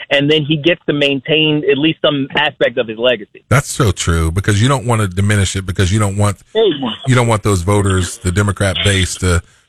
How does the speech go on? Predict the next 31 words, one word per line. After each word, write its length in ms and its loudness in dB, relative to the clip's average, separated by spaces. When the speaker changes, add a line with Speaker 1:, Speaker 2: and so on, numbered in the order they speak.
Speaker 2:
to 100 0
think 340 -2
that, 300 0
you 100 -2
know, 300 0
what 180 2
he 80 4
was 140 0
doing 220 0
wasn't 280 -2
right, 360 0
that 140 -6
it 40 -12
was 100 -12
something 280 0
wrong, 340 0
or 100 2
that 180 0
he 200 -2
was, 320 -2
um, 240 0
doing 280 2
shady 600 0
or, 420 0
you 220 -8
know, 240 0
um, 300 -8
or 140 -6
illegal 460 2
things, 420 0
because 400 -2